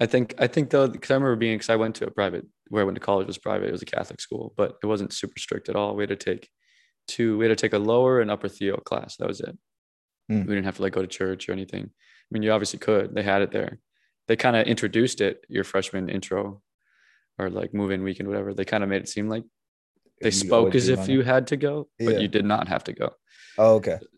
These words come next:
Speaker 1: So at
Speaker 2: <laughs>
Speaker 1: first everyone kinda thought, "Do we have to be here?" I don't know. They kinda act like it, but then you very quickly realize, like, "No,
Speaker 2: Oh,
Speaker 1: you don't
Speaker 2: okay.
Speaker 1: have to go." But you have to do those classes.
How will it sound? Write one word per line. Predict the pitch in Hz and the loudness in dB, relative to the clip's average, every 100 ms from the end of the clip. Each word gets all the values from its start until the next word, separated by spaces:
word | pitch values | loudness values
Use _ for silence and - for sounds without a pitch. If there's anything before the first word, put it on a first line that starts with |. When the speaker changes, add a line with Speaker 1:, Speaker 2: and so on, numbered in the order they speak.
| - | -8
Speaker 1:
So | - 110 | 2 6
at | 107 | 6
Speaker 2:
<laughs> | |
Speaker 1:
first | - 127 120 | 6 6 6
everyone | 120 113 110 | 4 4 2
kinda | 110 110 | 0 -2
thought, | 113 107 | 0 0
"Do | 110 | 2
we | 131 | 2
have | 139 | 0
to | - | -4
be | 131 | -4
here?" | 156 156 | 0 0
I | |
don't | 135 | 0
know. | 143 | -2
They | 113 104 | -2 -2
kinda | - 123 92 | -2 -4 0
act | 110 110 | -2 -2
like | 95 - | -6 -4
it, | - - | -6 -6
but | 98 | -6
then | 107 | -4
you | 98 90 | -4 -4
very | - | -4
quickly | - - - | -4 -10 -10
realize, | - - - - | -8 -8 -10 -14
like, | _ - | _ -12
"No, | - - _ _ - - | -12 -16 _ _ -20 -10
Speaker 2:
Oh, | 101 | -4
Speaker 1:
you | |
don't | 98 | -4
Speaker 2:
okay. | 104 | -4
Speaker 1:
have | 90 | -6
to | - | -8
go." | - - | -14 -6
But | 113 | 4
you | 127 | 4
have | 147 | 6
to | |
do | 131 | 6
those | 120 110 | 6 4
classes. | - 113 - - - | 2 2 2 -6 -10